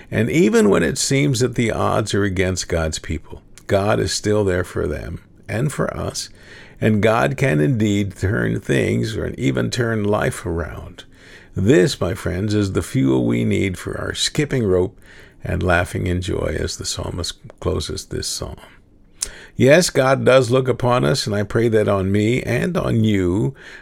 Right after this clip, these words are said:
God would find those who love and trust him. Is it evident in us? I pray that it is. And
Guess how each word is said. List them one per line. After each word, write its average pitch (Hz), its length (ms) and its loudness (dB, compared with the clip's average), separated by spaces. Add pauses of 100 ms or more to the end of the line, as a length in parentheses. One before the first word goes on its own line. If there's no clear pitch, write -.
(180)
God 156 320 2
would 175 180 2
find 143 400 2
those 120 360 2
who 120 180 -2
love 104 420 2
and 107 160 0
trust - 380 -2
him. - 180 -6 (260)
Is 87 180 -2
it 85 100 2
evident 113 400 0
in - 160 -2
us? - 360 -6
I - 140 -8
pray 87 280 -4
that 82 180 -4
it 80 100 -4
is. 165 320 2 (640)
And 135 420 2